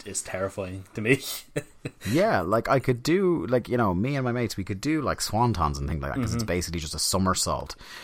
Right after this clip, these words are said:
Speaker 2: You're kind of halfway over by the time you come off the, we used to have kind of a ladder that was right on the outside of the wall of the bouncy castle, so we'd
Speaker 1: Mm-hmm.
Speaker 2: have a stable thing to jump off. So you could do a, a swanton easy enough, um,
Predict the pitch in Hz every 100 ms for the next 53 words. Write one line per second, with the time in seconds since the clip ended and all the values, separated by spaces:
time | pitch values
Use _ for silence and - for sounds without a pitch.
0 | - 95 - 104 87 - 98 95 - 87
1 | 87 92 85 78 71 87 82 - - 82
2 | 80 82 - 80 73 - - - - 98
3 | 87 - 87 - - 85 73 - 78 78
4 | 87 82 71 69 69 69 69 69 - -
5 | - 80 82 85 - 80 78 76 69 78
6 | 80 - 87 80 76 73 69 67 78 82
7 | 82 85 87 - 90 95 90 101 107 110
8 | 113 - - 85 82 85 85 82 78 71
9 | 80 87 101 107 - - - - - -
10 | - 117 104 110 101 196 135 67 62 71
11 | - 78 107 90 71 69 65 73 69 69
12 | 78 - - - - - - - - 73
13 | 64 50 57 58 55